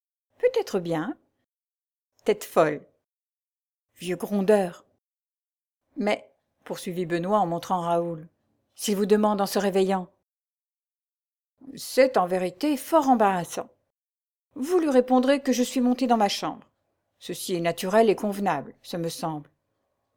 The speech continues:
Je crois que le pauvre garçon est amoureux de vous sérieusement. Ne dites pas cela. Pourquoi ? Parce que cet amour me ferait de la peine. Plaisantez-vous ?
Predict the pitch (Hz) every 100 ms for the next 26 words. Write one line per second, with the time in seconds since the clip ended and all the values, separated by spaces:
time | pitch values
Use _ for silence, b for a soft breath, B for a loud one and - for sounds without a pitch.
0 | - - _ _ - - - - 185 170
1 | 269 247 196 240 - - 320 226 185 170
2 | 190 170 196 311 196 170 196 247 254 175
3 | - _ _ _ _ _ _ _ _ 440
4 | 370 277 220 196 - 190 160 - _ _
5 | _ _ _ _ _ - 214 - 240 226
6 | - _ _ _ _ _ _ _ _ _
7 | _ - - - 202 196 196 240 320 294
8 | - - 247 - 247 226 226 208 - 165
9 | 151 151 _ _ _ _ _ _ _ _
10 | _ _ - 185 165 160 170 170 233